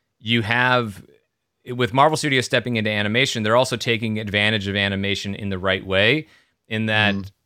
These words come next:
Speaker 1: the action that you see in this, yes, it, it's Peggy Carter being a more experienced fighter and having more military experience at this point in her career compared to Steve when he became Captain America. All of that's very true,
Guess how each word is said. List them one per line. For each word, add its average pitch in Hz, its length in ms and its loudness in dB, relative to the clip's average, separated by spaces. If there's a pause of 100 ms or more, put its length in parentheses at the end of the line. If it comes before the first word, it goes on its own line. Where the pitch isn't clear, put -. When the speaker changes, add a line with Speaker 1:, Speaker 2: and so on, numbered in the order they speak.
Speaker 1:
the 117 220 -8
action 131 380 2
that 123 120 0
you 113 120 -4
see 123 240 -2
in 123 80 2
this, 127 240 0
yes, 135 240 2
it, 110 160 -8
it's 113 120 -6
Peggy 113 320 -2
Carter 107 380 2
being 104 560 -2
a 110 60 -6
more 104 260 0
experienced 104 680 -2
fighter 135 400 4
and 113 80 0
having 104 260 0
more 101 140 -2
military 117 440 0
experience 110 400 -4
at 95 60 -12
this 110 140 -4
point 104 240 -4
in 92 40 -4
her 110 120 -2
career 107 440 0 (280)
compared 107 380 0
to 101 220 0
Steve 123 400 0
when 104 140 0
he 117 160 -4
became 107 640 0 (640)
Captain 110 320 0
America. 113 580 2 (320)
All 151 200 6
of 139 40 0
that's 127 200 2
very 113 200 2
true, 131 400 4